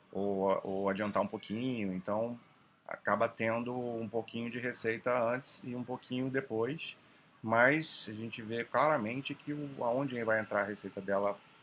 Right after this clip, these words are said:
mesmo, que é quando ela vai vender, é no terceiro tri de cada ano. Então, se a gente já não recomenda fazer comparações,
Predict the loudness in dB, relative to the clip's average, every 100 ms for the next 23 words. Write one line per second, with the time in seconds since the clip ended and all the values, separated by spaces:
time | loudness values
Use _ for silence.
0 | -18 -4 0 2 2 -4 -8 -16 -20 _
1 | _ -12 -4 0 2 2 0 0 -2 -2
2 | 0 0 -2 -12 -12 -2 0 0 -2 -6
3 | -6 -4 -6 -6 -8 -8 -16 _ _ _
4 | -4 0 2 2 2 -4 -10 _ _ _
5 | _ _ _ _ _ _ _ _ _ _
6 | _ _ _ _ _ _ _ _ _ _
7 | _ _ _ _ _ -4 -2 0 -2 -2
8 | -2 -2 0 2 2 0 0 -2 -2 -2
9 | -2 -4 -6 -6 -6 0 0 0 -4 -4
10 | -2 -4 -8 -16